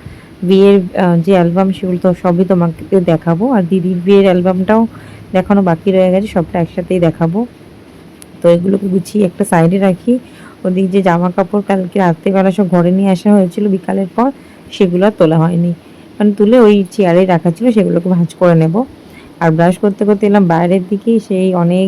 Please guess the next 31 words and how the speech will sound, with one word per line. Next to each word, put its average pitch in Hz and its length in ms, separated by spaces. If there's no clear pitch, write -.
দিন 185 180
বাদে 175 220
আমার 180 160
সেই 185 140
গাছেদের 170 440
কাছে 185 280
এলাম। 170 240
আর 170 120
এই 175 160
দেখো 180 240
এই 220 140
সুন্দর 196 480
হ্যাঙ্গিং 190 400
প্ল্যান্টটা 196 380
এত 165 160
সুন্দর 208 400
লাগছে, 220 340
এটাকে 185 280
ওপর 185 320
থেকে 196 180
নামিয়েছি, 165 480
ভাবলাম 196 320
কাট 147 260
করব। 147 220
আর 165 160
এদিকে 170 380
মর্নিং 170 400
গ্লোরি 196 300
সুন্দরভাবে 185 640
ফুটে 165 300
গেছে, 175 320